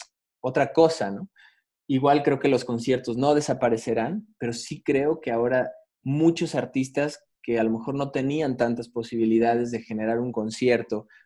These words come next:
porque sus fans a lo mejor en una ciudad, em, son, no sé, treinta, cuarenta, cincuenta en otra, o sea, artistas que van empezando, tienen la oportunidad de juntarlos a todos y decir, "Ok,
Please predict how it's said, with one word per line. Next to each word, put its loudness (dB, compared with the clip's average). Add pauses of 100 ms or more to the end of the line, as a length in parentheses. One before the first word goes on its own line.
(140)
porque -2
sus -6
fans -2
a -2
lo 0
mejor -2 (360)
en 0
una 2
ciudad, 4 (340)
em, -4 (360)
son, -4
no -8
sé, -8
treinta, -2
cuarenta, -2
cincuenta 0
en -2
otra, 0
o 0
sea, -2
artistas -4
que -2
van 0
empezando, -2
tienen 0
la 4
oportunidad -4
de 0
juntarlos 4
a 2
todos 6
y 0
decir, 0
"Ok, -2